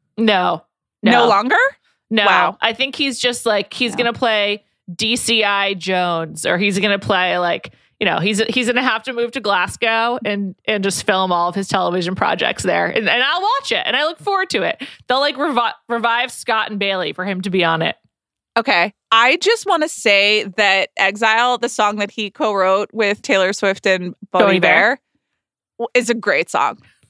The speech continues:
Speaker 2: That bridge
Speaker 1: <laughs>
Speaker 2: absolutely slaps still.
Speaker 1: Well, I also don't think he'll be having any more songwriting credits. Like,
Speaker 2: I,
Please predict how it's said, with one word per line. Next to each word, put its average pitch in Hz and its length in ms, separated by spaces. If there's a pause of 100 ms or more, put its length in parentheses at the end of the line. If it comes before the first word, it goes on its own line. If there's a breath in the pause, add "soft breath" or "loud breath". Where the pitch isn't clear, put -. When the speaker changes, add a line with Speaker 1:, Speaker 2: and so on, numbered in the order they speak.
Speaker 2:
That 214 220
bridge 226 540 (140)
Speaker 1:
<laughs> - 140
Speaker 2:
absolutely 220 560
slaps 151 400 (240)
still. - 440 (420)
Speaker 1:
Well, 254 360 (460)
I 247 80
also 277 240
don't 269 140
think 254 100
he'll 269 100
be 240 120
having 196 320
any 220 180
more 190 320 (300)
songwriting 190 520
credits. - 460
Like, 208 220
Speaker 2:
I, 254 280